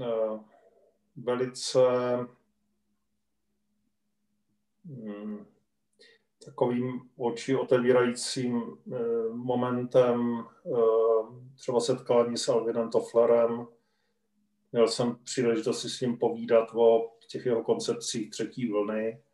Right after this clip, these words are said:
A, eh, tam jsem si uvědomil naráz, že vlastně ty dopady, eh,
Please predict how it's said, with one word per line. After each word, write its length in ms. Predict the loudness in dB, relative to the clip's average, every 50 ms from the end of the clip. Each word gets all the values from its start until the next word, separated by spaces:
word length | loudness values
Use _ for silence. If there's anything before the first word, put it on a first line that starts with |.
| _ _ _ _ _ _ _ _ _ _ _ _ _ _ _ _ _ _ -18 _ 0 4
A, 320 | 6 6 6 6 4 2 0 -4 _ -12 -8 -4 0
eh, 320 | 0 2 2 2 2 0 -2 -6 -16 _ _ _ _ _ _ _ _ _ _ _ _ _ _
tam 300 | 0 2 4 4 2 0
jsem 320 | -2 -2 0 0 2 2 2
si 180 | 0 0 0
uvědomil 580 | 0 0 0 2 2 2 2 2 2 0 0 0
naráz, 460 | 0 0 2 4 4 4 4 4 2 -2
že 120 | -6 -6
vlastně 380 | -4 -4 -4 -4 -4 -6 -4 0
ty 120 | 0 -2
dopady, 800 | 0 2 0 0 2 2 2 2 4 2 2 2 0 -2 -4 -8 -12 -12 -6 -2
eh, 20 | 0